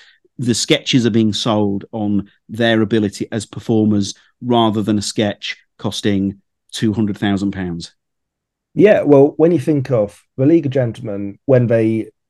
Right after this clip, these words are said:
Speaker 2: did their Edinburgh show that won the award,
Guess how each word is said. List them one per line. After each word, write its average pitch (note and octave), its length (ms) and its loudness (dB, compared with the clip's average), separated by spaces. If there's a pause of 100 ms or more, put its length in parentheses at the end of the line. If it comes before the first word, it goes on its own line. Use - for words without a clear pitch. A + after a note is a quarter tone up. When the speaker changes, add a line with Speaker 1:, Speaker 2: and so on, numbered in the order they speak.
(440)
Speaker 2:
did A#2+ 160 0
their A2+ 340 0 (260)
Edinburgh C3 360 2
show A2+ 260 0
that G#2 140 -2
won A2 160 -4
the G#2 80 -2
award, F#2+ 400 -6